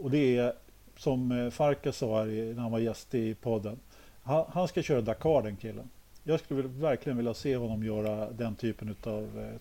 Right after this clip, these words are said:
tävling. Nu kör de ju t-, tyvärr Dakar i Saudiarabien i år, så att, eh, det blir väl bara sanddyner då. Så jag vet inte hur det kommer att se ut, men, eh, alltså,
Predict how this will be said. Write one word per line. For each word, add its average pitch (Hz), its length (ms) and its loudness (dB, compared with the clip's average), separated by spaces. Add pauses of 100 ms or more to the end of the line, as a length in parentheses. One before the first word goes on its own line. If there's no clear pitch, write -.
tävling. 120 340 -2 (360)
Nu 156 120 2
kör 160 200 6
de 143 140 4
ju 139 80 4
t-, - 160 -8 (200)
tyvärr 143 220 6
Dakar 123 440 4
i 120 120 2
Saudiarabien 143 880 2
i 120 60 2
år, 104 180 0
så - 140 -8
att, - 220 -10
eh, 120 160 0 (520)
det 135 120 -2
blir 127 140 6
väl 131 120 6
bara 143 340 8
sanddyner 110 580 0
då. 104 180 -2 (240)
Så - 140 -4
jag 131 60 6
vet 131 200 2
inte 135 180 -2
hur 131 100 4
det 143 120 4
kommer 131 280 0
att 117 60 -2
se 120 100 -2
ut, - 180 -2
men, 120 260 2
eh, 113 480 0 (640)
alltså, 147 260 2